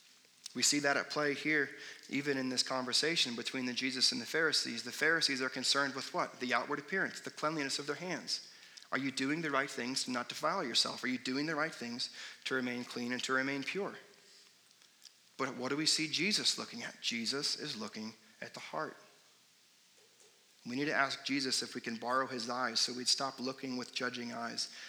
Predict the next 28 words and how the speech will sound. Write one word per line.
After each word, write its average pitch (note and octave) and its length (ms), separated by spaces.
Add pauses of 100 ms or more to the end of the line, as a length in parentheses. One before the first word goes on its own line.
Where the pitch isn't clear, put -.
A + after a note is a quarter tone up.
(120)
and A#2 140
judging A#2+ 320
attitudes, A#2 480
but A#2 180
see C3 180
people C3 300
for B2+ 160
who B2+ 220
they A#2+ 100
are A#2+ 240
as A#2 100
children C3 380
of A2+ 80
God A#2+ 240
that G#2 100
need B2 360 (260)
his A2+ 180
grace A#2 380
desperately. A#2 560 (1300)
Jeremiah D3 480
chapter C#3+ 320
seventeen, C#3+ 580 (460)
verse C#3+ 240
nine D3+ 260
says C#3 300
this, D3+ 260
"The C#3+ 120
heart F#3+ 340